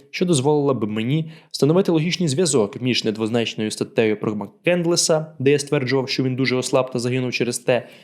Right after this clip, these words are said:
що їв насіння дикої картоплі, і з такими ж недвозначними результатами хімічного аналізу, що його здійснили Тредвелл та Клаузен. Ба більше, дві тисячі восьмого року вони підкріпили отримані результати статтею у науковому журналі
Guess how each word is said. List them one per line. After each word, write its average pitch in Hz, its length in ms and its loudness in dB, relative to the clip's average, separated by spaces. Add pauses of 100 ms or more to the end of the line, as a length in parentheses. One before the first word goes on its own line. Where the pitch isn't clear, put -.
(120)
що - 200 -2
їв 123 120 0
насіння 123 400 -4
дикої 120 300 2
картоплі, 110 600 -2 (600)
і 185 60 0
з - 40 -2
такими 202 400 2
ж 165 60 0
недвозначними 147 640 -2
результатами 131 540 0
хімічного 135 460 -2
аналізу, 123 540 0
що - 160 -4
його 120 180 0
здійснили 131 460 0
Тредвелл 127 380 0
та 139 80 -2
Клаузен. 101 560 0 (960)
Ба 113 120 4
більше, 127 360 4
дві 104 120 -4
тисячі 139 300 -4
восьмого 127 360 0
року 170 320 0 (420)
вони 185 280 4
підкріпили 185 680 0
отримані 139 420 0
результати 110 480 0
статтею 139 640 0 (120)
у 151 80 0
науковому 147 560 2
журналі 135 580 0